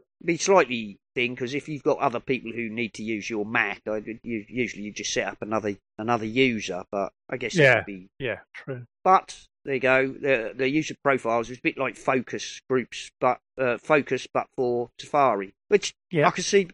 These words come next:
Speaker 1: people making use of. You know, you could have a research profile and a writing report profile and things like that. Um,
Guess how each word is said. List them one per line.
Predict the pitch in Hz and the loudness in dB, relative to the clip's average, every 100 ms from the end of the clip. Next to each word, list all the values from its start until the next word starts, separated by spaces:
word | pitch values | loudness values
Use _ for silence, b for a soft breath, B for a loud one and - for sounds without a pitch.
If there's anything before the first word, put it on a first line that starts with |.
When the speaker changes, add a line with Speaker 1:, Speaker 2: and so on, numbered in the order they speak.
| - | -6
Speaker 1:
people | 180 156 156 _ - | -6 -6 -12 _ -4
making | 147 143 143 | -2 -2 -4
use | 147 147 | -4 0
of. | 156 147 147 | -2 -2 -4
You | |
know, | 139 | -2
you | 127 131 | -4 0
could | 139 | 0
have | 120 | 2
a | 117 | 0
research | 127 127 - 131 120 - | -4 -4 -2 0 0 -2
profile | 131 127 - 120 117 120 113 | 0 0 0 0 2 2 2
and | 110 | -2
a | 107 - _ 120 | -6 -8 _ 2
writing | 123 - 117 113 | 2 0 -8 -10
report | - 120 117 - | -6 -4 -4 -2
profile | 117 113 110 110 113 | 0 0 0 0 0
and | 110 | -2
things | 117 110 | -8 -6
like | 113 107 | -4 -2
that. | 113 - _ | -4 -6 _
Um, | 107 95 95 | -16 -14 -14